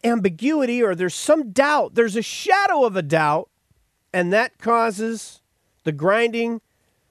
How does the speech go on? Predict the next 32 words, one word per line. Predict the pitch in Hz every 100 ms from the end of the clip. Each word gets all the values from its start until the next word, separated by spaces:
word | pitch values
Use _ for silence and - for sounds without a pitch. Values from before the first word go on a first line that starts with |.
| _ _ - _
to | - 247
a | 214
halt | 190 196 185
of | 170
the | 156
wheels | 185 196 170
of | 151
justice | 131 175 170 - 160 156
on | 147
behalf | 143 131 131 131
of | 104
the |
governor | 107 120 113 107
of | 92 _ _
Tennessee, | - 107 95 - 92 92 90 -
or, | 95
or | - 92 90 90
I, | 87 - 107
I | 110
should | 101 98
say, | - 113 101 98 -
uh, | 90
by | 98 123
the | 101
governor | 85 80 76
of | 76
Tennessee. | - - - - _ _ _ _ _ _ _ _ _ _ _ _ _ _ _ _
So | - 175
the | 156
governor | 151 226 269 269
of | -
Tennessee, | 226 208 190 - 294 214 208 247